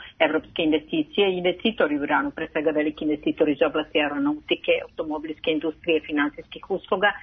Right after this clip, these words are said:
ali i brojna srednja preduzeća. Međutim, treba imati na umu da o, o, ova, ove investicije i, e, taj nuklearni ugovor koji je zaključen sa Iranom, koji je otvorio prostor za i, investicije, e, zapravo on nije dovoljno dugo trajao. To,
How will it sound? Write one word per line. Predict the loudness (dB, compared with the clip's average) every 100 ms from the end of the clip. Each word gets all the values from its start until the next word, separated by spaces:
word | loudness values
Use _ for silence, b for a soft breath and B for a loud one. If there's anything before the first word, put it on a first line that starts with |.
| B B B
ali | -2 0 -2
i |
brojna | 0 0 0 0 -4 -2
srednja | 2 2 2 -6 -12
preduzeća. | -14 -16 -18 -18 -18 -16
Međutim, | -16 -12 -8 -8 0
treba | 2 2
imati | -2 -4 -4
na | -2
umu | 0 0
da | 0 -2 0
o, | -2 -2
o, | -4 -2
ova, | 0 0 0 -4
ove | -8 -4 -4 -4 -10
investicije | -10 -6 -6 -2 -4 -2 0 0 -2 B B B -12
i, | -8 -8 -10
e, | -6 -2 -2 -2 -6 -4
taj | 0 0
nuklearni | -2 0 0 0 0
ugovor | -2 -2 -4
koji | -2
je | 0
zaključen | 0 -4 -10 -6
sa | -4
Iranom, | 0 0 -2 -6
koji | 0
je | 0
otvorio | 0 2 2 4 0 -6
prostor | -14 -14 -16 -20 -20 -20 -18
za | -14 -12 -14 -18 -20
i, | -18 -18
investicije, | -16 -12 -14 -10 -10 -4 0
e, | 0 B B B B -6 -6 0
zapravo | 0 0 0 0 -2 -4
on | -6 -6 -6
nije | -6 -4 0 2
dovoljno | 2 0 -2 -4
dugo | -4 -4
trajao. | 0 2 2 0 -6
To, | -10 -12